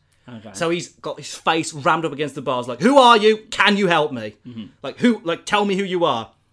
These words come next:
Speaker 2: Mysterio walks in.
Speaker 1: Mm.
Speaker 2: Now, my version of Mysterio,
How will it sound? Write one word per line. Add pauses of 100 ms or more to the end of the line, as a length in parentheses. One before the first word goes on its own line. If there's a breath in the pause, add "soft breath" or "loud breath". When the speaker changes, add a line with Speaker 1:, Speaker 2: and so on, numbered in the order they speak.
(880 soft breath)
Speaker 2:
Mysterio
walks
in. (140)
Speaker 1:
Mm.
Speaker 2:
Now,
my
version
of
Mysterio,